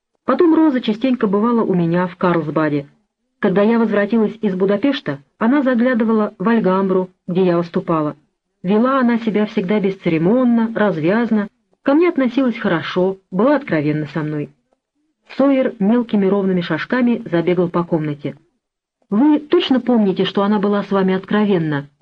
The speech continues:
спросил он. На лице Эльвиры появилась досадливая гримаса. "Этот Сойер не доверяет не только другим, но и, кажется, самому себе. Обязательно десять раз переспросит, потребует точности". "Я знаю, что говорю", — недружелюбно ответила Эльвира.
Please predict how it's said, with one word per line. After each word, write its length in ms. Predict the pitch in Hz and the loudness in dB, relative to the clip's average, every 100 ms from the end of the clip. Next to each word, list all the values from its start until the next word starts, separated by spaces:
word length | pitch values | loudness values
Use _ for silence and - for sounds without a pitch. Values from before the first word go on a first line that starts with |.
| _ | _
спросил 420 | - 175 170 175 151 | -2 -2 0 0 0
он. 160 | 135 - _ _ _ _ _ _ | -2 -8 _ _ _ _ _ _
На 160 | 190 185 | 0 2
лице 200 | 190 208 | 2 2
Эльвиры 400 | 190 190 269 247 | 2 2 2 0
появилась 480 | 226 185 190 220 - | 2 2 2 0 0
досадливая 580 | 175 170 185 170 170 | -2 0 -2 0 0
гримаса. 520 | 170 175 165 143 143 - _ _ _ - | 2 0 0 -4 -8 -12 _ _ _ -6
"Этот 260 | 214 208 - | -4 -4 -4
Сойер 340 | 262 233 - - _ | -2 0 -2 -8 _
не 100 | 202 | 0
доверяет 440 | 208 233 254 226 | 2 2 2 2
не 80 | 233 | 0
только 260 | 233 302 240 | 2 2 2
другим, 480 | 180 175 160 143 - | 0 0 0 -2 -4
но 120 | 180 185 | -2 0
и, 40 | |
кажется, 320 | 190 214 - - | 0 -4 -6 -6
самому 280 | 196 196 202 | -2 0 0
себе. 380 | 196 185 147 131 _ _ _ _ | -2 -2 -4 -6 _ _ _ _
Обязательно 580 | - 196 226 311 226 196 | -2 0 2 0 0 0
десять 300 | 190 226 185 | 0 -2 -2
раз 160 | 202 190 | -2 -2
переспросит, 800 | 196 170 - 190 226 226 196 - _ | -2 -2 -2 0 0 0 -4 -8 _
потребует 540 | 196 190 196 170 170 | -2 0 0 0 -2
точности". 680 | - 196 196 196 175 - 160 - _ _ _ _ _ _ _ | 0 0 0 -4 -6 -6 -8 -8 _ _ _ _ _ _ _
"Я 200 | 190 233 | 0 0
знаю, 280 | 233 269 185 | 2 2 0
что 180 | - 175 | -2 0
говорю", — 420 | 175 180 160 139 _ _ _ _ | 2 2 0 -4 _ _ _ _
недружелюбно 640 | 190 185 180 185 240 226 | 0 2 2 2 2 2
ответила 360 | 190 175 170 170 | 0 -2 0 0
Эльвира. 420 | 170 156 151 139 | 0 0 -2 -6